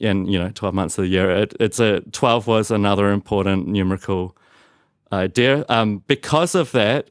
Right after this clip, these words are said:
uh, proto-scientists, um, musicians decided that music could be explained by numbers,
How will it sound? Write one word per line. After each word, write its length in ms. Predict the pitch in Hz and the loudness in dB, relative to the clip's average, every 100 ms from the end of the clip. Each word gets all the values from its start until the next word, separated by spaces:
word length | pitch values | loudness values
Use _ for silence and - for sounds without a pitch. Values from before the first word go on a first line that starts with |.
| _ 123 | _ 0
uh, 540 | 117 107 104 101 104 - _ _ _ - - | 4 4 4 2 0 -6 _ _ _ -20 -2
proto-scientists, 1160 | 143 143 139 139 120 120 123 139 - - - - _ _ _ _ _ _ _ _ - - _ _ | 2 2 0 0 0 0 -2 -2 -4 -12 -14 -18 _ _ _ _ _ _ _ _ -20 -20 _ _
um, 460 | 113 107 - 107 120 | 0 0 0 -4 0
musicians 880 | 120 131 117 123 117 123 - - - _ _ _ _ _ - | 0 2 0 2 0 0 -6 -12 -16 _ _ _ _ _ -6
decided 580 | 147 139 139 131 139 120 | -2 0 2 2 2 2
that 180 | 123 120 | 2 2
music 420 | 127 131 139 - | 2 2 0 0
could 200 | 127 110 | -2 0
be 120 | 120 | -2
explained 560 | 113 - 123 113 113 101 | -2 -2 0 0 0 0
by 260 | 110 110 | 2 2
numbers, 1200 | 107 107 110 117 113 98 113 165 180 - - - | 2 0 2 2 2 2 0 -2 -6 -12 -16 -18